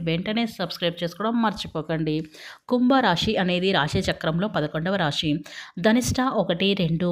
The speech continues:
మూడు, నాలుగు పాదాలు, శతభిషం ఒకటి, రెండు, మూడు, నాలుగు పాదాలు, పూర్వభద్ర రెండు, మూడు, నాలుగు పాదాలలో జన్మించినటువంటి వ్యక్తులని కుంభ రాశి వారిగా పరిగణిస్తూ ఉంటారు. ఇక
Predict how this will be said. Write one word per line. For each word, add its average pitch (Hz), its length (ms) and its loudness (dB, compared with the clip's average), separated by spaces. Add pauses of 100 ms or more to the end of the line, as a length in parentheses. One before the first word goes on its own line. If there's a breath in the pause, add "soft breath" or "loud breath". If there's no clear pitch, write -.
మూడు, 220 340 2
నాలుగు 180 360 2
పాదాలు, 175 520 2
శతభిషం 226 640 0
ఒకటి, 190 280 -2
రెండు, 175 400 2
మూడు, 208 380 0
నాలుగు 180 360 -2
పాదాలు, 175 440 0 (420 loud breath)
పూర్వభద్ర 214 760 4
రెండు, 170 380 2
మూడు, 160 380 0
నాలుగు 160 360 -2
పాదాలలో 165 560 0 (380 loud breath)
జన్మించినటువంటి 247 800 4
వ్యక్తులని 165 500 0
కుంభ 254 380 2
రాశి 160 300 4
వారిగా 165 280 0
పరిగణిస్తూ 151 600 -2
ఉంటారు. 151 460 2 (500 loud breath)
ఇక 247 120 0